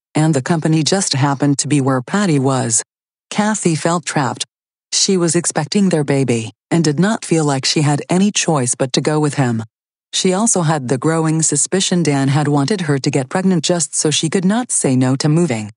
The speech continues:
Dan and Kathy now lived in a small ranch-style house a few miles from his mother. Kathy knew she would be miserable in their new home, and two and a half years after the move, she found her life getting worse and worse.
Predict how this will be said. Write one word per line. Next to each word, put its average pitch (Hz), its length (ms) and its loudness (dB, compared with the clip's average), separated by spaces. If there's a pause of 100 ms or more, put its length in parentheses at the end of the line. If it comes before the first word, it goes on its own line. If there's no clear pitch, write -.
(460)
Dan 165 260 0
and 143 160 0
Kathy 160 520 -2
now 147 200 2
lived 156 280 0
in 151 80 2
a 143 140 0
small 139 260 2
ranch-style 139 760 0
house 147 300 0
a 165 60 0
few 156 260 -2
miles 151 320 0
from 147 180 0
his 139 220 0
mother. 135 400 -2 (440)
Kathy 208 440 -2
knew 151 180 2
she 156 220 0
would 135 180 0
be 165 100 2
miserable 160 480 2
in 143 120 2
their 127 180 2
new 131 220 2
home, 123 440 0 (200)
and 165 180 0
two 196 220 0
and 190 120 0
a 170 180 -2
half 147 200 -2
years 160 240 0
after 147 320 0
the 139 100 0
move, 131 460 0 (220)
she - 200 0
found 170 320 0
her 139 140 0
life 139 300 -2
getting 147 320 2
worse 139 320 2
and 147 140 0
worse. 135 460 -2